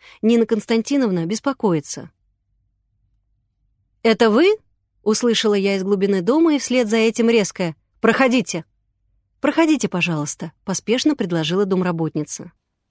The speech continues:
Нина Константиновна в шёлковом халате и с полотенцем на голове появилась в холле. «Я бы хотела поговорить с Юлей», сказала я, когда мы прошли в гостиную и остались одни.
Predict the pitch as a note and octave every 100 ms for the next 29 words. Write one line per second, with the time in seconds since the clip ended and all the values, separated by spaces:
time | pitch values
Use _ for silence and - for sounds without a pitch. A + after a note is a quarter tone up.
0 | _ _ _ _ _ _ _ _ - D#4+
1 | F4 B3+ G#3+ - G3 - D4 D4 C4 B3
2 | - A3 G3+ F3 D#3+ D#3 F3 F3 B3 -
3 | A#3 - - F3 E3+ F3+ D#3+ F3 E3 D#3+
4 | E3 E3+ A#3 A#3 F3 D#3 D#3 D3+ - F#3
5 | E3 D3 - _ _ _ _ _ _ _
6 | _ G3 G#3+ A3 A3+ - A#3 G#3+ G#3 A3
7 | A3+ A#3 - A#3 A#3 G3 C#3 C#3+ _ _
8 | - F3 D#3 D#3+ E3 E3 D3 C#3+ - -
9 | - F3 E3+ D#3+ F3 - F3 E3 D3 -
10 | B3 C#4 B3+ G3+ G3 F3+ F3+ G3+ F3 E3+
11 | D3+